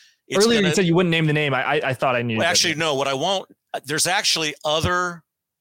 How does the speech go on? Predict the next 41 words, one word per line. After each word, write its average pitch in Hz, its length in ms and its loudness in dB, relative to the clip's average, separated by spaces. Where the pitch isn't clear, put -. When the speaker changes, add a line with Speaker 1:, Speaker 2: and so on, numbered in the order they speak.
Speaker 1:
exposures 143 960 -2
that 117 200 -8
some 151 420 0
banks 127 360 -4
have. 110 680 -8
Um, 110 380 -6
I, 151 160 -4
I'll 165 80 0
give 220 200 -2
you 156 100 -4
one 123 200 -4
'cause - 120 -2
I 135 80 -4
don't, 127 240 -6
again, 123 240 -8
I 113 40 -6
don't 131 60 -8
think 120 120 -10
it's 117 120 -4
a 107 40 -12
big 104 160 -8
secret. - 420 -6
And 139 100 -4
this 151 140 0
is 147 120 -4
what 143 100 -4
I 127 40 -4
wanted 117 240 -6
to 101 60 -4
ask 92 160 -4
Chris 151 240 -2
about 98 260 -8
it, - 80 -8
so 113 120 -4
we'll 101 80 -8
have 110 120 -8
to - 80 -12
try 101 220 -6
next 107 240 -6
time. - 200 -12
Um, 110 440 -6